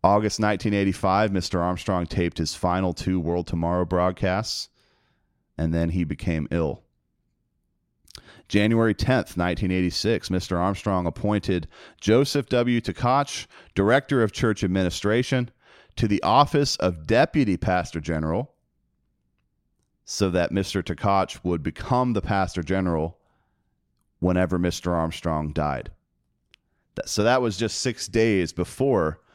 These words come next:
Mister Armstrong actually did die. Now, as we know, and you can learn all about it in Raising the Ruins, which we've been talking about on the show recently,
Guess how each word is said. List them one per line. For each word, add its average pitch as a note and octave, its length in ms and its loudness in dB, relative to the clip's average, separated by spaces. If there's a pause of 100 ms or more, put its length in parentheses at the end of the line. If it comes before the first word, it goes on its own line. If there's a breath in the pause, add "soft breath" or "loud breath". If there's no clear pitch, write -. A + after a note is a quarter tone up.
(240 soft breath)
Mister F#2 360 -2
Armstrong E2 640 -2 (200)
actually F#2 460 0
did G2+ 260 -2
die. C2 300 -6 (1300 loud breath)
Now, A#2+ 380 8
as D3+ 100 4
we E3 160 2
know, D#3 420 2 (400 loud breath)
and F#2+ 200 0
you G#2+ 80 0
can G#2 240 -2
learn G#2+ 180 2
all A2+ 160 2
about G#2+ 360 0
it B2 100 -2
in F2+ 160 -2
Raising G2+ 360 0
the F#2 100 2
Ruins, C3+ 340 2
which G2+ 160 -2
we've F#2 100 0
been F2 140 0
talking G2+ 380 2
about F#2 200 2
on F2+ 100 0
the E2+ 60 0
show G2+ 240 0
recently, G2+ 680 0